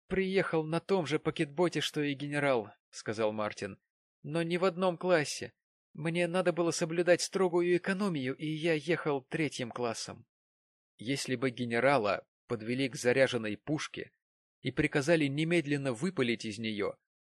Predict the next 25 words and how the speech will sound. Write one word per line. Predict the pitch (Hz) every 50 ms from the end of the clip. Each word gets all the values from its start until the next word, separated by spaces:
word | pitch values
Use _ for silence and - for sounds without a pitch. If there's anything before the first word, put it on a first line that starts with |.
| _ -
он | - 147 160 156 156 160
не | 175 196
мог | 190 196 208 180 127 110
бы | 117 120
растеряться | 120 127 123 - - - 143 139 151 147 - - - 123 107
больше, | 104 135 170 185 165 - - 123
чем | - - 131 117
при | - - 123 120 113
этих | 117 120 - 123 - -
словах. | - - 113 113 107 95 - - - - - _ _ _ _ _ _ _ _ _ _
Чтобы | - - - - 127 117 127 135 -
он, | - 139 123 113 98 82 - _ _ _ _ _ _ _ _ _
Фледдок, | - - - - 117 123 131 127 107 95 92 98 85 - - - _ _ _ _ _ _ _ _ _
Фледдок | - - 139 143 170 170 175 151 120 110 117 110 -
в | - - -
парадной | - 127 135 160 170 175 175 143 151 147
форме | - - - 160 170 170 156 147 147
американского | 143 - 143 143 143 143 143 - - 143 151 143 - - 151 139 131 151
ополчения, | - 151 135 - 139 135 131 - - - 151 143 131 123 113 107 104 95 - - _ _ _ _ _ -
генерал | 127 143 165 180 180 170 180 190 190 180 156 123
Фледдок, | - - - 117 117 139 160 175 151 123 104 104 95 - - - _ _ _ _ _ _ _ _ _ -
Фледдок, | - - 151 180 196 202 202 165 147 185 175 175 131
любимец | 131 170 185 151 196 202 180 185 175 - 170
иностранной | 170 175 165 - - - 185 180 180 170 170 170
знати, | 135 - 131 147 170 190 180 156 - - 117 101 -